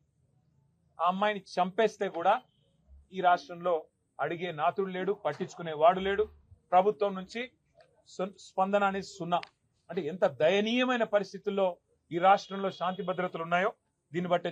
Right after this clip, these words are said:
చెప్పొచ్చు. సమ్మక్క సారక్క జాతర కోట్లాది మంది ప్రజలు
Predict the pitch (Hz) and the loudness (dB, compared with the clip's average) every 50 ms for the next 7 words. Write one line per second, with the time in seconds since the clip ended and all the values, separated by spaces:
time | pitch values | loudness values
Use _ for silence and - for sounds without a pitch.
0 | - - 156 156 175 160 - - _ _ - _ _ _ _ - - - - - | -8 -8 -8 -8 -8 -10 -10 -16 _ _ -20 _ _ _ _ -20 -20 -20 -20 -20
1 | - - _ - - - 190 214 226 247 240 - 240 220 226 226 214 226 220 - | -20 -20 _ -20 -2 0 0 4 4 2 6 6 4 6 8 8 6 6 4 2
2 | 214 180 190 190 196 196 214 185 156 - _ _ _ _ _ _ _ _ _ _ | 0 4 6 6 6 6 4 2 2 -4 _ _ _ _ _ _ _ _ _ _
3 | _ _ _ _ _ - _ _ _ _ - 202 214 208 220 226 240 247 247 240 | _ _ _ _ _ -20 _ _ _ _ 4 4 6 10 12 12 12 12 8 2
4 | 240 233 233 220 196 - _ _ _ _ _ _ _ _ _ 156 165 185 180 226 | 0 0 0 -4 -6 -10 _ _ _ _ _ _ _ _ _ 4 4 6 6 6
5 | 233 208 | 6 6